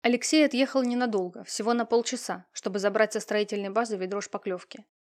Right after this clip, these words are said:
По пути назад он намеревался заскочить в цветочный магазин, но ему вспомнился позавчерашний разговор, когда Нина упомянула, что больше всего на свете любит полевые цветы.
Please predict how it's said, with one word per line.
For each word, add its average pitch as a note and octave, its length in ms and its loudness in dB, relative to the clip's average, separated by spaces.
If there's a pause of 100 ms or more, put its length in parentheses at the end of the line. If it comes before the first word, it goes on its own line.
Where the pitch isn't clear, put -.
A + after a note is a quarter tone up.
(220)
По A3 80 0
пути C4 220 0
назад C#4 320 6
он G#3 80 0
намеревался G#3+ 580 2
заскочить G3+ 420 -6
в - 80 -16
цветочный A3+ 460 -4
магазин, G#3+ 560 -4
но G3 140 -6
ему A3 160 -2
вспомнился G#3 500 -4
позавчерашний G3 640 -4
разговор, G#3 460 -2
когда F3+ 400 -8
Нина G3 260 -6
упомянула, G#3 480 0
что - 160 -8
больше A3+ 240 -2
всего A3 200 -6
на A3 100 -4
свете C4 280 -6
любит G#3+ 280 -6
полевые G3+ 340 -2
цветы. - 400 -14